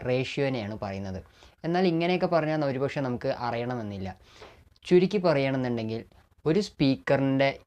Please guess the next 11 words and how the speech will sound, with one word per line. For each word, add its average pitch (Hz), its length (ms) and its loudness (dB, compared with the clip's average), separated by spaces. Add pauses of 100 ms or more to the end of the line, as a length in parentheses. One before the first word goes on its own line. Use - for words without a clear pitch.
(440)
മോഷനെ 175 520 4 (140)
കൺട്രോൾ 117 360 0
ചെയ്യാൻ 110 200 -4 (180)
ഒരു 160 120 0 (120)
ആംപ്ലിഫയറിന് 131 680 0 (160)
ഉള്ള 107 120 -2 (160)
കഴിവിനെയാണ് 123 640 -2 (420)
നമ്മൾ 127 180 0 (220)
ഡാമ്പിംഗ് 127 420 0
ഫാക്ടർ 110 400 -4
എന്ന് 123 120 -4